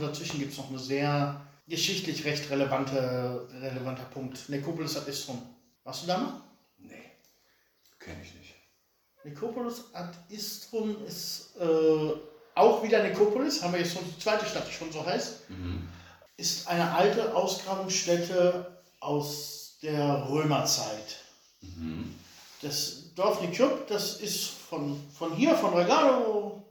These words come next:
Speaker 1: wenn du Bock hast, können wir da eben hinfahren. Dauert,
Speaker 2: Aber
Speaker 1: dauert eine Stunde, sind wir wieder hier.
Speaker 2: Aha.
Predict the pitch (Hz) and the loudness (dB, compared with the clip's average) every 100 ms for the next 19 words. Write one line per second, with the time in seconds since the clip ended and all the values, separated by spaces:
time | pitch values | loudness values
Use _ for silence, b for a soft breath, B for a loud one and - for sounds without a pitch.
0 | - 180 175 233 220 220 262 254 233 220 | -10 -6 0 4 6 8 8 6 4 4
1 | 226 208 196 202 185 254 - 165 165 190 | 4 4 2 2 0 0 0 0 4 6
2 | 180 - 175 196 214 196 226 220 190 196 | 6 4 2 4 4 0 -4 -4 -2 0
3 | 180 175 190 175 117 - 107 110 - | 2 4 4 4 2 0 -4 -2 -4